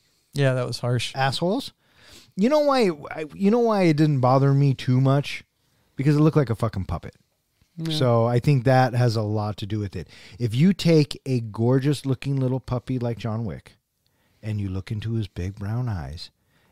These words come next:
Speaker 2: and then you pan the camera away and give it the sound effect, way worse than what we just saw in, uh, Moonrise Kingdom.
Speaker 1: Yeah,
Speaker 2: That's
Speaker 1: we
Speaker 2: all
Speaker 1: didn't,
Speaker 2: I'm saying.
Speaker 1: we didn't, we didn't get any sounds of the dog dying.
Speaker 2: Nothing.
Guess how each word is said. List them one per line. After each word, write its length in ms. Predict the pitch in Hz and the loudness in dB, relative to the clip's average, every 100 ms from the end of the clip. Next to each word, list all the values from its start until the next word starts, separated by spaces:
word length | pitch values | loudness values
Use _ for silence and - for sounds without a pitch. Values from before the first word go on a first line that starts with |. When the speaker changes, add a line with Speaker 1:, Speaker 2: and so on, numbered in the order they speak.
| _ | _
Speaker 2:
and 140 | 107 98 | -6 -6
then 120 | 95 | -6
you 100 | 92 | -8
pan 340 | - 113 113 104 | -8 -6 -4 -6
the 60 | |
camera 520 | - - 117 127 131 127 | -10 -8 -6 -4 -4 -4
away 500 | 123 123 131 147 143 _ _ | -4 -6 -6 -8 -10 _ _
and 140 | 104 104 | -10 -6
give 140 | 101 | -6
it 80 | 98 | -8
the 60 | 98 | -10
sound 300 | - 120 143 | -6 -4 -6
effect, 360 | - 165 165 _ _ _ _ _ - | -6 -8 -10 _ _ _ _ _ -14
way 540 | 98 95 110 139 156 | -12 -4 2 4 4
worse 680 | 156 143 151 113 85 - - _ _ - | 4 4 4 2 -4 -12 -14 _ _ -6
than 140 | 107 | -4
what 180 | 107 90 | -4 -4
we 160 | 104 95 | -6 -6
just 240 | 107 - | -6 -6
saw 300 | 107 95 90 | -6 -8 -10
in, 540 | - 98 92 87 82 73 _ _ _ _ _ - | -10 -10 -10 -10 -14 -16 _ _ _ _ _ -16
uh, 380 | 92 73 60 - _ - | -14 -14 -18 -20 _ -16
Moonrise 320 | 90 78 - | -14 -12 -14
Kingdom. 280 | - 62 - _ - | -16 -20 -20 _ -8
Speaker 1:
Yeah, 140 | 165 160 | -4 0
Speaker 2:
That's 100 | 139 | 2
Speaker 1:
we 40 | |
Speaker 2:
all 60 | 208 | 6
Speaker 1:
didn't, 80 | 180 | 6
Speaker 2:
I'm 100 | 151 | 6
saying. 260 | - 80 - | 2 -6 -6
Speaker 1:
we 140 | 185 | -6
didn't, 200 | 269 214 - | -4 -8 -4
we 120 | 170 | -4
didn't 160 | 175 143 | -4 -6
get 120 | 131 | -6
any 180 | 143 151 | -4 -6
sounds 500 | 139 147 135 123 117 | -4 -4 -6 -6 -6
of 160 | 117 | -4
the 80 | 110 | -2
dog 280 | 120 117 107 | 0 -2 -4
dying. 400 | 107 117 107 110 | -4 -2 -2 -4
Speaker 2:
Nothing. 400 | 147 254 - 69 | -2 -2 -4 -12